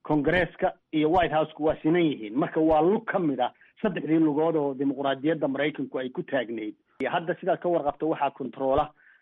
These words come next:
een, labada aqalba waxaa kontroola xisbiga dimuqraadiga ah. Haddana waxaa la isku haystaa,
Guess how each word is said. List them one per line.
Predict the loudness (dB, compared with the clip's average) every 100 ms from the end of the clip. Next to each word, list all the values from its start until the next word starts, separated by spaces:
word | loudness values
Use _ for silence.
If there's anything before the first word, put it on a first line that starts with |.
| _ -4
een, | 0 2 2 -2 -4
labada | -2 0 2 0
aqalba | 0 -2 0
waxaa | -2 -2 -6
kontroola | -6 -6 -2 -2
xisbiga | -2 -6 -6
dimuqraadiga | -6 -8 -4 0 0 -2 -10
ah. | -8 -6
Haddana | -2 -2
waxaa | 0 -2
la | -2
isku | -4 -2
haystaa, | 0 0 0 0